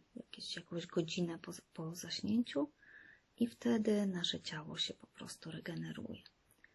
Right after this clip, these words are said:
Zwalnia oddech, zwalnia tętno, zwalnia akcja serca. E, mózg nie pracuje jakby, czyli jesteśmy nieświadomi,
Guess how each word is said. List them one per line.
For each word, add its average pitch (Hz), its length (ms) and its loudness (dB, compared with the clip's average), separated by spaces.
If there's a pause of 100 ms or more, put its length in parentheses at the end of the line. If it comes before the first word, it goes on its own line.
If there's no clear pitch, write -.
(300)
Zwalnia 180 640 0
oddech, 202 640 4
zwalnia 165 600 -6
tętno, 180 720 0
zwalnia 170 480 -8
akcja 175 300 -12
serca. 175 840 -4 (1080)
E, 170 260 -2 (140)
mózg 180 680 0 (800)
nie 165 180 -2
pracuje 170 720 0
jakby, 165 440 -4 (1300)
czyli - 240 -4
jesteśmy 185 480 -6
nieświadomi, 190 1040 2